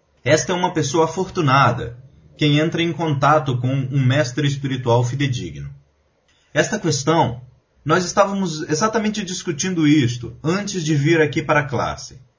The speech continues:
Como selecionar um mestre espiritual fidedigno?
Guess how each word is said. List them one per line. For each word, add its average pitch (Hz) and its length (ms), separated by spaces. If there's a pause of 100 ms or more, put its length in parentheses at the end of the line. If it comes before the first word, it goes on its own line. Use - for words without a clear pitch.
(500)
Como 226 300
selecionar 165 720
um 127 140
mestre 156 380
espiritual 139 600
fidedigno? 98 760